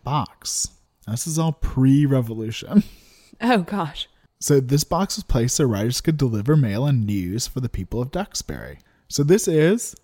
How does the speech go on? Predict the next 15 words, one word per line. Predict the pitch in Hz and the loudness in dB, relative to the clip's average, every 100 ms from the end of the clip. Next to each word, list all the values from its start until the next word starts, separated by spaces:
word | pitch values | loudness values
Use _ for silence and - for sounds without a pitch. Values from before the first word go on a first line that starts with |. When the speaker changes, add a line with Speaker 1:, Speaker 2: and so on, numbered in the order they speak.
| - | -6
Speaker 1:
most | 135 185 233 | 0 0 0
likely, | 190 170 143 117 101 110 | 0 -2 -2 -4 -2 -2
one | 123 | 0
of | |
the | 131 | 0
first | 131 - 113 127 - - - _ _ - | -2 -2 -2 0 -2 -6 -16 _ _ 2
post | - 180 - | 4 4 2
boxes | 107 90 - 110 101 | -4 -6 -6 -8 -4
in | |
the | 104 | -4
United | 101 92 90 | -4 -4 -6
States. | - 151 - - - _ _ | -4 -6 -6 -8 -8 _ _
Speaker 2:
That | - 285 180 208 247 | -6 -4 -2 -4 -10
is | 240 | -8
genius. | 285 214 165 175 - | -4 -4 -4 -6 -12